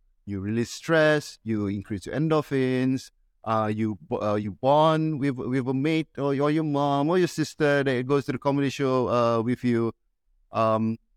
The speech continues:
and when you go, you release and you feel so much better, uh, and the mind is clear.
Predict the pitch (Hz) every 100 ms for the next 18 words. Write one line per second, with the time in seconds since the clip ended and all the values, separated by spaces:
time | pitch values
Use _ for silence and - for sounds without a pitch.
0 | _ _ _ _ - 131 131 131 127 131
1 | - _ 131 120 110 185 196 147 127 120
2 | 120 123 196 214 - - 135 139 135 123
3 | - 170 165 - 196 202 185 - 139 -
4 | 151 143 143 151 - 107 127 123 110 131
5 | 127 127 151 185 185 151 123 - 147 131
6 | 127 131